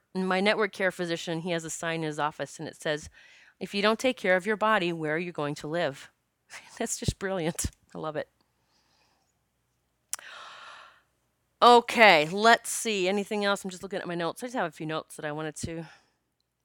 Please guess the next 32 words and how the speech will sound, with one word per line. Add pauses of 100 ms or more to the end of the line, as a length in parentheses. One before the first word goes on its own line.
(160)
you
know,
you
might
begin
starting
to
see
sparkles
of
white
light,
which
are
fairies
and
angels.
You
may
already
see
them
now.
It's
really
cool. (480)
Sometimes
my (260)
fur
babies
see
them.